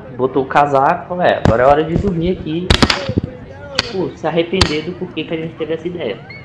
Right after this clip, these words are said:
Beleza, aí o moleque tirou, assim, ó, um edredomzão da mochila, assim, ó, e caraca, um travesseiro. E, velho, por quê?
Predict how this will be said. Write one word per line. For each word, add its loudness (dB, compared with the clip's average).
Beleza, 0
aí -2
o -2
moleque 0
tirou, 0
assim, -2
ó, -2
um 0
edredomzão 2
da 2
mochila, -2
assim, -4
ó, -2
e -8
caraca, 0
um 4
travesseiro. 6
E, 4
velho, 0
por -6
quê? 4